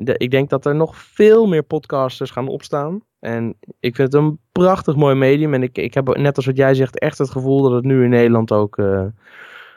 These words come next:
eh, echt, eh, be-, begint te vliegen. Ik, ik heb ooit, heb ik, eh,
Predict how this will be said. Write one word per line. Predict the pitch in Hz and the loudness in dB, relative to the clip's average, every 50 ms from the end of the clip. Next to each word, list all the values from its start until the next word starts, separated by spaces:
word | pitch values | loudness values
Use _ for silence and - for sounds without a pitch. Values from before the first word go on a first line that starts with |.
| _ _ _ _ | _ _ _ _
eh, | - 110 101 98 98 | -6 -4 -4 -4 -2
echt, | 98 117 110 - - - | -2 -2 -4 -4 -4 -2
eh, | 101 98 95 98 98 101 | 0 0 2 2 0 -2
be-, | 110 - - 98 | -4 -8 -8 -6
begint | 104 107 - - 104 101 95 | -6 -6 -4 -2 -2 -2 -2
te | - | -6
vliegen. | 98 - - 110 95 85 82 85 87 | -6 -2 -2 0 0 0 -2 -4 -4
Ik, | 95 107 - | -4 -2 -2
ik | - 110 | -4 -2
heb | - 131 - | -2 -4 -2
ooit, | - - 139 139 135 | 0 2 2 2 2
heb | - 135 135 | 0 0 -2
ik, | 131 127 - | -2 0 0
eh, | 139 | 0